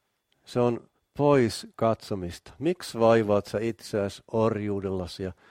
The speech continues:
aina vaan katselet puutoksiasi? Kun Jumalan karitsaa katsellessa on myös sinua verellään puhdistava. Näin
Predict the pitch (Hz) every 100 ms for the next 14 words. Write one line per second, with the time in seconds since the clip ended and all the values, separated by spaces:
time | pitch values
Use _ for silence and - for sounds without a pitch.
0 | _ _ _ _ _ _ _ _ _ -
1 | 185 175 165 139 131 123 120 113 98 -
2 | _ _ _ _ _ _ _ - 117 107
3 | - 104 92 90 _ 113 98 92 82 -
4 | 80 82 - _ _ - 160 175 202 190
5 | 131 98 107 98 90 - 95 92 104 98
6 | - 90 85 - 95 110 110 - - 156
7 | 127 98 85 _ - - _ _ _ 117
8 | 117 101 101 90 - 98 90 87 - 98
9 | 120 147 139 -